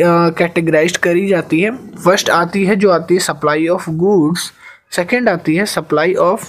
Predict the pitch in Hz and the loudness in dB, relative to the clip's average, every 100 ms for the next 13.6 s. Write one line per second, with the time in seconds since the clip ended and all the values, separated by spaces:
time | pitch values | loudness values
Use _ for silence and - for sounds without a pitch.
0 | - - 202 196 165 135 - 117 - - | -8 -2 0 2 2 0 0 -4 -6 -14
1 | - - _ _ 165 160 190 214 - 240 | -20 -20 _ _ -4 2 2 2 2 0
2 | 226 240 226 175 180 185 165 170 175 147 | 2 0 0 0 0 0 -2 -2 0 0
3 | 135 - 170 175 175 170 202 202 208 180 | -2 -2 -2 0 2 0 0 0 -2 -2
4 | 208 214 - 165 160 165 165 - 143 143 | -2 -2 0 0 2 2 0 -2 -2 0
5 | 147 143 135 151 170 170 160 180 185 202 | -2 -2 0 0 0 -2 -2 -2 -4 -4
6 | 160 151 170 170 - 143 139 147 147 147 | -6 -2 -2 -2 0 0 0 -4 -2 -2
7 | 143 - 175 196 196 226 - 233 214 143 | -2 0 -2 -2 0 0 2 2 2 0
8 | 139 135 127 117 123 139 - - - - | -2 0 -2 0 -2 -2 -10 -16 -12 -10
9 | - - 175 175 233 214 233 240 - 175 | -8 -2 -2 0 0 0 0 0 -2 -2
10 | 160 175 208 214 196 208 226 254 175 - | 0 2 2 2 0 0 0 2 0 0
11 | - 220 214 214 214 202 180 180 202 226 | 0 0 0 0 2 2 0 2 2 0
12 | 226 262 - 170 170 170 190 - 170 156 | 0 0 2 2 2 2 2 0 -4 -2
13 | 196 - 262 - 131 143 | 0 0 0 0 -4 -6